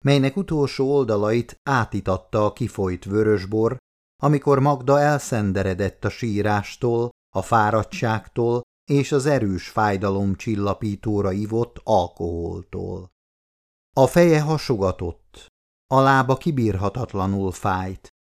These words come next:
a kék bőrkötéses füzetet nézte,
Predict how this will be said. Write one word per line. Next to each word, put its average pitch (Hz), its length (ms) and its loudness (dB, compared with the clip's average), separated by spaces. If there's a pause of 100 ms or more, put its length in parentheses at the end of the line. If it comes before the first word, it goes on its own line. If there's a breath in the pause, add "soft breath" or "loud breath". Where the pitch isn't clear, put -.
(280)
a 113 120 0
kék 135 380 0
bőrkötéses 120 960 0
füzetet 117 640 0
nézte, 104 600 -4